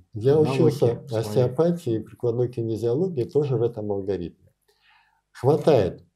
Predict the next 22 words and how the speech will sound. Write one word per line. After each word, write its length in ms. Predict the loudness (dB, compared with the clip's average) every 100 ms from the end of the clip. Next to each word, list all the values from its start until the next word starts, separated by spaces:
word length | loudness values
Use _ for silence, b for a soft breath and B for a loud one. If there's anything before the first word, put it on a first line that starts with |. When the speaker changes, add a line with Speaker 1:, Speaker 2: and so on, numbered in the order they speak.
| -6
Speaker 1:
если 840 | -4 2 4 4 2 -2 -4 -6 _ _ -6
курсант 560 | -4 0 0 0 -2
приезжает 760 | -2 -2 2 4 6 4 -2 -10
и 80 | -8
тут 240 | 2 2
же 100 | 2 0
начинает 600 | 0 -2 -2 0 0 -2
это 180 | -6
практиковать. 840 | -6 -6 -6 -8 -4 -2 -2 -6 _ _ _ _ _ -4
И 120 | 0
вот 220 | 2 0 B B B B
хочу 340 | 0 2 2
предупредить 880 | 2 2 4 4 4 2 -2 -8 -16
претендентам 800 | -8 -4 -2 -2 0 0 -2 -8
на 100 | -6
обучение 800 | -6 -6 -8 -4 -4 -4 -6 -12 _ _ _ -6
кинезио-остеопсихопрактики, 1400 | -2 -2 0 -4 -4 -12 -10 -10 -6 -4 -6 -8 -16
что 480 | -16 -8 -2 -2 -4 b b b b b b -6
имеет 400 | -2 2 2 2
смысл 360 | -4 -4 -4
начинать 500 | -4 -4 -4 -4 -4
обучение, 800 | -6 -8 -10 -8 -8 -4 -4 -6